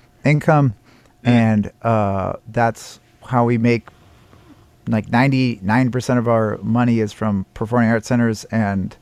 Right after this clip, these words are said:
Speaker 1: and, uh, performing private events. We're playing a wedding
Speaker 2: And
Speaker 1: this Saturday. <laughs>
Speaker 2: Nice. And, and you mentioned, um,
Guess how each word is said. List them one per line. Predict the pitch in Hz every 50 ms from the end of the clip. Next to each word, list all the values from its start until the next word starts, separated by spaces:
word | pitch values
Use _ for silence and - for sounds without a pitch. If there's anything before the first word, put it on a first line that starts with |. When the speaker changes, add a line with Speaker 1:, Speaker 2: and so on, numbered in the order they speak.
| _ - - - _ _ _ -
Speaker 1:
and, | 107 104 101 101 95 95 98 95 92 95 - - - _ _ -
uh, | 104 92 90 82 -
performing | - - 110 - - 117 110 107 104 101 98 92 - -
private | - - 120 113 101 107 101
events. | 104 117 101 - - - - - _ _ - - - - - _ _ -
We're | - -
playing | - 131 127 123
a | 117
wedding | 127 131 131 131 131 131
Speaker 2:
And | 127
Speaker 1:
this | 117 -
Saturday. | - 139 131 123 107 95 98 101 104 - - - - - -
<laughs> | - 208 - - _ _ -
Speaker 2:
Nice. | 226 151 160 131 98 90 - - - -
And, | - 139 139 139 139 139
and | - 147 147 147
you | 147 160
mentioned, | 160 156 151 - - 147 139 127
um, | 123 - 127 127 123 120 117 113 113 110 107 107 104 104 101 92